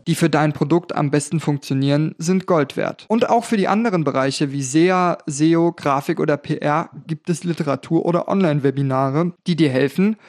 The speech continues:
mal eine neue Perspektive einzunehmen. Akzeptiere Feedback und lerne dazu. Erhältst du gerne Feedback? Die meisten würden sicherlich mit Ja antworten. Aber eigentlich meinen sie nein.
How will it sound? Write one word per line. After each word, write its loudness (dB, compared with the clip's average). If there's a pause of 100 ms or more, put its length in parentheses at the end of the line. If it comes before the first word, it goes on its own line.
mal 2
eine 2
neue 2
Perspektive -2
einzunehmen. -6 (220)
Akzeptiere -4
Feedback -4
und 0
lerne 4
dazu. 0 (240)
Erhältst 0
du 0
gerne 0
Feedback? -2
Die 2
meisten 0
würden 2
sicherlich 0
mit -2 (140)
Ja 2
antworten. -6 (200)
Aber 2
eigentlich 0
meinen 0
sie 0
nein. -2